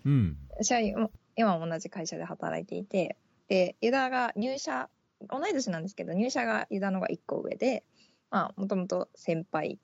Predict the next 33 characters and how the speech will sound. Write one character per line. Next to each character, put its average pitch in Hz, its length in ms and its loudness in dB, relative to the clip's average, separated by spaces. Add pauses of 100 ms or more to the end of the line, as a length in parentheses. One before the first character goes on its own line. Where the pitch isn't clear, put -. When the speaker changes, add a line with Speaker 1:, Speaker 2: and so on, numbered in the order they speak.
Speaker 2:
て 196 80 -4
い - 20 -8
う 202 40 -8
感 170 140 0
じ 165 80 -2
だ 165 80 0
っ - 40 -6
た - 80 -12
ん - 20 -10
で 202 80 -10
す - 60 -16
け 190 120 0
ど、 196 220 2 (680)
で、 247 180 4
ユ 214 180 6
ダ 269 140 4
が - 420 -2 (140)
会 254 240 -2
社 262 140 0
辞 233 140 2
め 220 160 0
る 220 100 -2
っ 220 60 -4
て - 140 -8
い 165 60 -2
う 180 40 -6
時 185 280 -6
に、 170 280 -2 (220)
ま - 80 -2
あ、 247 40 0
な 233 80 2
ん 202 40 -10
か、 - 240 2